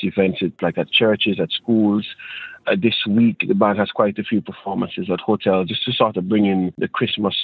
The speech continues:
cheer, <laughs> but in a Caribbean sort of way.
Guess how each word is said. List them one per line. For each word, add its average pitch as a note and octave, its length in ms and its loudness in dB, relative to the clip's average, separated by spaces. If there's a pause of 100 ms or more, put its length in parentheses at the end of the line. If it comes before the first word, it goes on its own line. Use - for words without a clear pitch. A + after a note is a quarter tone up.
(140)
cheer, - 640 2 (360)
<laughs> - 140 -14
but A2+ 220 2
in C3 140 4
a A#2+ 60 2
Caribbean G#2 680 2
sort G2+ 300 0
of A2 80 2
way. A2 220 2